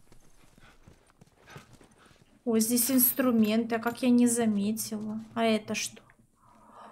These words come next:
Ух ты, а что это такое красивое?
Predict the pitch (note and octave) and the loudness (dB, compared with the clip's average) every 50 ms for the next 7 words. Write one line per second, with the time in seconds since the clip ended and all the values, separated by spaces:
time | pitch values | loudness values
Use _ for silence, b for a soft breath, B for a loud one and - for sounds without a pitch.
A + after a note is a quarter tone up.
0 | B B - C#4 A#3+ - - - D4 C4+ C4 C4 - - - D#4 E4 E4 E4 D#4+ | B B -4 -2 -2 -2 -2 0 2 2 2 2 0 -2 0 -2 -2 0 -2 -4
1 | - B3+ A#3+ A#3+ - - B3+ C4+ C#4 C4 A3+ A3+ - A#3 G#3+ G3+ - - - - | -4 -4 -4 -4 -6 -8 -6 -4 -2 -4 -4 -6 -6 -8 -8 -6 -6 -6 -6 -6
2 | - A#3 C4 C4 A#3+ G#3+ G3 - G3+ A3+ | -6 -8 -8 -8 -8 -10 -10 -10 -10 -10